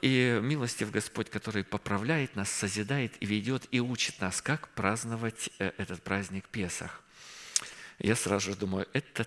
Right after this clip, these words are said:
для меня". Не мог представить, вы знаете, даже оглядывался по стора-, э, оглядываться по сторонам не стал, потому что точно знаю, это слово для меня. Ага, понятно, Господь меня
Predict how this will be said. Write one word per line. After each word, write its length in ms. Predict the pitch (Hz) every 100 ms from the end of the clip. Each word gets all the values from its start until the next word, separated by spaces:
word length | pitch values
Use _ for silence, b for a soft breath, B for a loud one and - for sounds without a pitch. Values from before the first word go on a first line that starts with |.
| -
для 220 | 87 101
меня". 460 | 110 110 80 78 -
Не 160 | 107 127
мог 280 | 143 123 -
представить, 640 | 104 - - 113 92 95
вы 80 | 101
знаете, 280 | 117 -
даже 260 | 107 110 107
оглядывался 640 | 101 110 104 98 - 101 - - - -
по 80 | -
стора-, 400 | - 104 104 -
э, 300 | 98 95 92
оглядываться 600 | - - 98 101 101 -
по 100 | 107
сторонам 500 | - - 123 165 165
не 120 | 92 90
стал, 360 | - 90 - B B B B
потому 260 | - 110
что 160 | 107 101
точно 460 | - 156 - 117 101
знаю, 320 | 110 85 87
это 200 | 107 -
слово 360 | - 107 117 120
для 160 | 104
меня. 360 | 92 90 87 87
Ага, 180 | - 90 -
понятно, 400 | 95 113 - -
Господь 400 | 98 - 143 -
меня 240 | 92 95